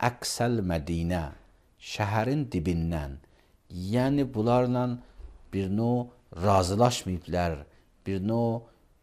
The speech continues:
bir qərara gəlməyiblər ki, sən gə bizdən difa elə.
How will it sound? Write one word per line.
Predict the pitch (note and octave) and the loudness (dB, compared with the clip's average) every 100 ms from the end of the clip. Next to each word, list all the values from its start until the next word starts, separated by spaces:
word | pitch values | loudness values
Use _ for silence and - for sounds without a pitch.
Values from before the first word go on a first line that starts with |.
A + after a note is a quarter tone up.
| - | -12
bir | F#2 F#2+ - - - - _ _ - | -4 -4 -4 -12 -20 -20 _ _ 2
qərara | G2+ G2+ A2 B2+ A#2+ | 6 8 8 8 8
gəlməyiblər | B2 A#2+ G2+ - F2+ E2+ | 6 6 2 -2 -4 -4
ki, | F2+ | -6
sən | - F#2+ F2+ | -4 -2 0
gə | F#2+ E2 | 0 0
bizdən | E2 D2+ F2 E2 | -2 -2 -2 0
difa | E2 - E2+ D2+ | -4 -4 -2 -2
elə. | D#2 D#2+ | -4 -4